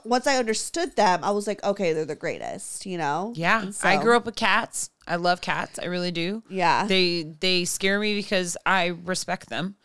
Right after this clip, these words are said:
Speaker 1: Yeah, because
Speaker 2: Um,
Speaker 1: there are some, like, they don't
Speaker 2: No. And
Speaker 1: like
Speaker 2: then
Speaker 1: boundaries.
Speaker 2: I didn't
Speaker 1: Mm.
Speaker 2: know that I was a dog person until I met my sister's dog, and now I love
Speaker 1: Yeah.
Speaker 2: my dog, so now I'm like, I think, but I'm telling you,
Speaker 1: I
Speaker 2: man,
Speaker 1: love them
Speaker 2: fuck the
Speaker 1: both.
Speaker 2: war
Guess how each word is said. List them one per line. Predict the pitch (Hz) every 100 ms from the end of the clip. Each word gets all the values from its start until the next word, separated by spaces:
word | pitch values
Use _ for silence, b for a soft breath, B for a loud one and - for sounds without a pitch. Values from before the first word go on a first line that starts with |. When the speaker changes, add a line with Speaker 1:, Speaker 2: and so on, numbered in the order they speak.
| B B B
Speaker 1:
Yeah, | 196
because | 185 185 180 175
Speaker 2:
Um, |
Speaker 1:
there | 226
are | 208 214
some, | - 180 170 202 196 _ -
like, | 190
they | -
don't | 156 160 175 165
Speaker 2:
No. | 190 214 247 262 311 247 277 B B -
And | 202
Speaker 1:
like | 196
Speaker 2:
then | 214
Speaker 1:
boundaries. | 190 208 202 202 - - -
Speaker 2:
I | 202
didn't | 226 247
Speaker 1:
Mm. |
Speaker 2:
know | 240
that | 240
I | 233
was | 226
a | 220
dog | 208 208
person | 208 226 220
until | 208 208
I | 185
met | 190
my | 175 185
sister's | 190 175 196
dog, | 208 208 214
and | 160 180
now | 175 160
I | 165
love | 175 175
Speaker 1:
Yeah. | -
Speaker 2:
my | 165
dog, | 170 175 190
so | 196
now | 170 170
I'm | 165 170
like, | 165 160
I |
think, | 175 190
but | 170
I'm | 185
telling | 180 226 226
you, | 220
Speaker 1:
I |
Speaker 2:
man, | 208 208 196
Speaker 1:
love | 202
them | 196
Speaker 2:
fuck | 247 220
the | 156
Speaker 1:
both. | 285
Speaker 2:
war | 233 220 220 220